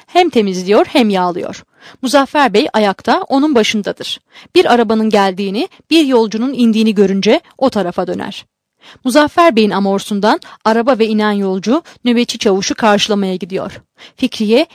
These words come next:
eliyle köşkü gösterip çavuşa meram anlatmaya çabalamaktadır. Sesleri duyulursa da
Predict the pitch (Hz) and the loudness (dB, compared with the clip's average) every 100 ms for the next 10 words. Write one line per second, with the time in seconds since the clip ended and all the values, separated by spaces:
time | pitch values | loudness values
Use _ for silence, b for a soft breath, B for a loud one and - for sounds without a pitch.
0 | b 247 240 226 214 214 - 196 185 180 | b -2 0 -2 -2 -4 -4 -4 -4 -4
1 | 196 240 - _ - 233 226 262 233 233 | -4 -4 -6 _ 2 2 4 2 4 4
2 | 208 190 185 - 190 190 190 180 180 180 | 2 -2 -4 -4 -6 -4 -4 -4 -4 -8
3 | - 185 170 - b b - 262 - 277 | -10 -12 -12 -16 b b -6 -4 -2 -2
4 | 254 240 269 - - 190 277 | 0 0 0 0 0 0 0